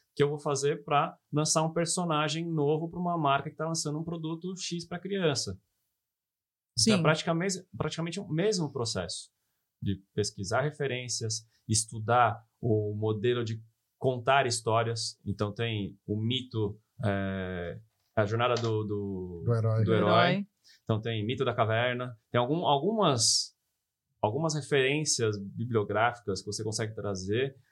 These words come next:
Speaker 1: de formatação de texto que funciona tanto pra publicidade,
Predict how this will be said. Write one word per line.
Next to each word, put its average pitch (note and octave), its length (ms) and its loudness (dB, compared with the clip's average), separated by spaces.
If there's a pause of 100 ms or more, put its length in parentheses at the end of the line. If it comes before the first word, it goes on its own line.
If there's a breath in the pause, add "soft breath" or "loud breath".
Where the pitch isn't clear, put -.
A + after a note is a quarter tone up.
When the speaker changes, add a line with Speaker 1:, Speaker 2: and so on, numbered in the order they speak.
(120)
Speaker 1:
de A2 400 0 (100)
formatação C3+ 920 2
de A#2 140 -4
texto C3+ 300 2
que B2+ 80 -8
funciona A2+ 280 -4
tanto C3+ 140 -10
pra C#3 80 -8
publicidade, A2+ 840 -4